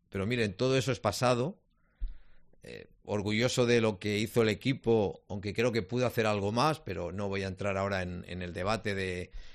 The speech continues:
lo que pudo ser, porque lo que pudo ser ha sido en estos momentos el ser séptimos. Yo en su momento dije que íbamos a quedar entre el ocho y el diez. Sí que es verdad que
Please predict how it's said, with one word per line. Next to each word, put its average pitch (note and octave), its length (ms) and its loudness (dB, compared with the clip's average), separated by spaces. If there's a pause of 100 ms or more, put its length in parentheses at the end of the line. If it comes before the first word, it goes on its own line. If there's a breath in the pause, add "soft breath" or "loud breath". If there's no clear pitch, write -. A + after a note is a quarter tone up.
(160 loud breath)
lo G2+ 220 -6
que G2 100 -4
pudo A2+ 300 2
ser, A#2+ 420 2 (140)
porque F#2+ 240 -4
lo F#2+ 100 0
que G2 80 -4
pudo G#2 280 -2
ser A2 180 0
ha G2 100 2
sido G#2 300 -2
en G2 60 -2
estos G2 200 -4
momentos F#2+ 540 -4
el E2 280 -6
ser G2+ 220 -2
séptimos. A#2+ 600 -2 (1200 soft breath)
Yo A#2+ 240 2
en B2 300 2
su A#2+ 120 0
momento A#2 340 2
dije A#2 240 2
que G#2+ 80 0
íbamos A2+ 240 2
a G#2 60 0
quedar A#2 260 2
entre G2+ 300 0
el G#2 80 0
ocho A2+ 180 0
y G#2 80 2
el F#2 120 0
diez. A#2+ 280 0
Sí G#2 140 -6
que G#2+ 80 0
es G#2 80 0
verdad G2+ 360 0
que F#2+ 500 -4